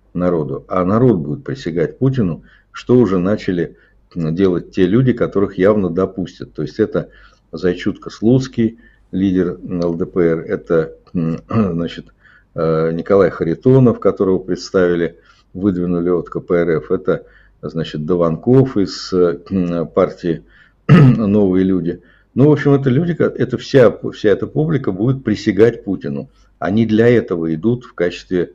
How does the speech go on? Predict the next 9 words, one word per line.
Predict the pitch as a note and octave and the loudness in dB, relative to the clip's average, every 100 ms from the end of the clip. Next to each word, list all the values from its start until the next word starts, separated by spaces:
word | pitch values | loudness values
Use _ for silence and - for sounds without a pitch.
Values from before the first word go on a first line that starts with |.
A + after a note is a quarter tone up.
| _ _ | _ _
кандидатов | - E2+ E2 F2 F#2 F#2 | -8 -6 -4 -2 -4 -6
в | - | -10
президенты. | E2+ E2 F2 D#2 C2+ D2+ | -8 -8 -8 -8 -6 -4
Они | F#2+ | -2
будут | G#2 G#2+ - | -2 -2 -2
публично | G2+ F#2+ A2+ C3 - E2 - _ _ _ _ _ | -6 -2 0 0 -4 -8 -10 _ _ _ _ _
просить | F2+ F2 - E2+ - | 0 0 -4 -8 -4
Путина | B2 B2 F#2 E2 | -4 -2 -4 -4
стать, | - G2+ G2+ | -2 -2 -2